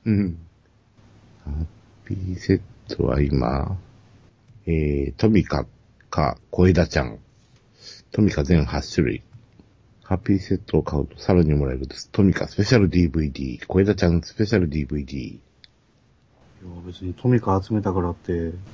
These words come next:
Speaker 2: サンタトーマスみたいに合体するわけじゃないんでしょ？
Speaker 1: ねえ。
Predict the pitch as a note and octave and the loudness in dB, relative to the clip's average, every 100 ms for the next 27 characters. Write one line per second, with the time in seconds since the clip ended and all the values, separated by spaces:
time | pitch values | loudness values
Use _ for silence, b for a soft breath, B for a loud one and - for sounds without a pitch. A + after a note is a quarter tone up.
0 | - A2 - A2+ B2 A2 G2 - F#2 F#2+ | -18 -16 -10 -4 0 0 -2 -4 -4 -2
1 | F#2 E2 G2 - A2 G#2+ A2 G#2 F#2 F2+ | -4 -2 -2 0 -2 0 -2 0 -2 -2
2 | G2 E2+ D2 E2+ F2+ G#2 - - _ - | -4 -6 -10 -12 -10 -10 -14 -20 _ -2
3 | G2 E2+ G1+ | 2 4 2